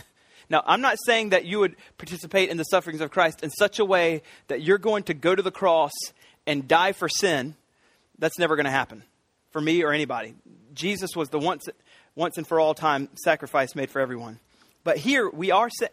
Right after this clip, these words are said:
Paul is telling us in very interesting language that we get to participate in suffering like Jesus did. We get to experience suffering as Jesus did.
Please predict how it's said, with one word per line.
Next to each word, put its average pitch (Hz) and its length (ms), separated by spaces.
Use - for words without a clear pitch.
Paul 220 180
is 226 180
telling 214 300
us 127 80
in 160 160
very 202 420
interesting 214 460
language 175 500
that 160 180
we 214 160
get 208 220
to 156 100
participate - 880
in 196 120
suffering 202 420
like 175 160
Jesus 147 360
did. 123 280
We 196 140
get 247 160
to 214 120
experience - 760
suffering 156 380
as 147 160
Jesus 143 320
did. 127 240